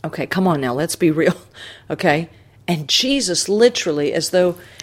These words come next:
He were, f-, and He was present, but it was as though he leaned over my shoulder and said, "Nancy, what would you do if your father wrote down for the whole world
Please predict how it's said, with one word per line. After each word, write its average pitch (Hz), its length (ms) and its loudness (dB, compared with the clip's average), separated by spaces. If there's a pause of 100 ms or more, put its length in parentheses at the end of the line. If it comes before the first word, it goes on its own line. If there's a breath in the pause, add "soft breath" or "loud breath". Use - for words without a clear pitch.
(220 loud breath)
He 202 420 -6
were, 170 200 2
f-, - 320 -6
and 180 140 0
He 220 100 2
was 170 480 4
present, 170 880 0 (500 loud breath)
but 190 120 6
it 196 80 8
was 196 160 0
as 185 140 0
though 226 140 4
he 202 160 -2
leaned 220 380 -2
over 202 240 0
my 160 220 -4
shoulder 160 560 -2
and 143 180 -6
said, 151 220 -6
"Nancy, 165 360 -4
what 226 240 -4
would 214 180 -4
you 175 120 -4
do 151 480 -2 (340 loud breath)
if 165 220 0
your 165 100 6
father 190 380 0
wrote 151 280 2
down 160 300 -2
for 151 120 -4
the 135 220 -4
whole 196 180 4
world 156 500 2